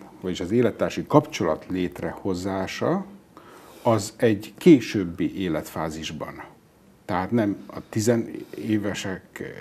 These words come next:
körében, nem is a huszonévesek körében, még csak nem is az első kapcsolatukat, házasságokat megkötő harmincasok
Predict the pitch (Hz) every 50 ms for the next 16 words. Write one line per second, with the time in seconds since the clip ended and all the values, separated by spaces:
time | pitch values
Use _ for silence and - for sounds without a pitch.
0 | - - - - - - - - 104 - 95 92 87 87 85 87 95 104 107 104
1 | 101 92 - 90 - - - 123 107 - - 131 127 139 143 147 139 123 - 139
2 | 123 - - 139 135 135 135 127 127 127 123 117 - - - - 156 135 123 127
3 | 117 - - 113 - 139 135 131 120 104 - - 101 95 101 110 120 117 117 -
4 | 117 101 95 - - 110 104 - - - 101 90 92 87 82 85 80 - 95 101
5 | 101 104 98 - 98 90 82 80 76 85 101 95 - - 85 - 87 80 - 92
6 | 90 90 92 101 107 107 - 120 - 135 131 127 -